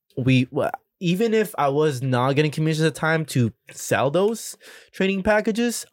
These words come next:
I was a big believer in coaching too, because not because, like,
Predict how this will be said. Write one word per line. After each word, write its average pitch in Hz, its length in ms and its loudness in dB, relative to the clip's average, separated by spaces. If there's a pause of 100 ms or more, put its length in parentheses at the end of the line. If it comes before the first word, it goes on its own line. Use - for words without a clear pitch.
(160)
I 135 220 0
was 254 220 0
a 156 40 -2
big 165 220 0
believer 175 320 0
in 175 100 -2
coaching 185 360 0
too, 208 260 0 (440)
because 151 520 2
not 160 360 -2
because, 240 400 -2
like, 151 160 0